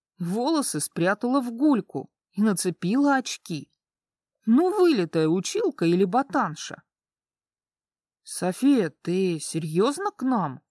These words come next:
Я спросил глазам своим, не веря. «Да, теперь я имею полное право сюда приходить, когда захочу». Вот так она и заявила во всеуслышание клубу.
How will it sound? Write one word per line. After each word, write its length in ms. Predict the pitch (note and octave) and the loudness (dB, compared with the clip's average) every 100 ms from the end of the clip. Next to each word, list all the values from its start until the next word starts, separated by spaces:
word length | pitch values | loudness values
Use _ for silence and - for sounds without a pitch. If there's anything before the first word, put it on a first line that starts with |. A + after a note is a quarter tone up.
| _ _ _ _ _ _ _ _ _ _ - | _ _ _ _ _ _ _ _ _ _ -2
Я 180 | F3+ | -2
спросил 420 | F3 F3 F3 C4 A3+ | 0 -2 -2 -2 -4
глазам 400 | F3 G3 G3 D#3+ | -2 -2 -2 -4
своим, 380 | D#3+ D#3 D#3 | -6 -6 -4
не 120 | F3 G3 | -4 -2
веря. 380 | E3+ D3+ E3 - _ _ _ _ _ _ - | -4 -6 -12 -16 _ _ _ _ _ _ -4
«Да, 320 | C4+ F#4+ F4+ _ _ _ _ _ | 2 2 0 _ _ _ _ _
теперь 400 | - E4 F#4+ G4 | -6 0 2 2
я 240 | A#3+ A3+ A3 | 0 -2 -2
имею 320 | A3+ A3+ A#3+ _ | -2 -2 -6 _
полное 460 | F4+ A4 A4 G#4 F#4 | -2 0 0 -2 -2
право 400 | - C#4 A3 F3 | 0 2 2 -2
сюда 340 | - G3+ G#3 | -6 -4 -6
приходить, 680 | - G3+ B3 A#3+ A4+ - - _ | -6 -6 -4 -4 -8 -14 -20 _
когда 360 | - A3+ B3 G4 | -6 -4 -2 -4
захочу». 580 | C4+ F3 F3 - A3 - _ _ _ _ _ _ _ _ _ _ _ _ - | -6 -8 -10 -10 -12 -14 _ _ _ _ _ _ _ _ _ _ _ _ -10
Вот 260 | D#3+ F3+ | -6 -4
так 180 | A#3+ C4 | -2 -2
она 220 | F#3+ E3+ F#3 | -2 -2 -2
и 60 | |
заявила 640 | F#3 A#3+ C#4+ C4 A3 E3 | -2 -2 -2 -2 -2 -2
во 120 | D3+ D#3 | -4 -6
всеуслышание 880 | - E3 F3+ G#3+ F#3 - D3+ D3+ E3 | -4 -6 -2 -2 -2 -2 -6 -6 -6
клубу. 480 | G3+ G3+ F3 - | -4 -4 -4 -12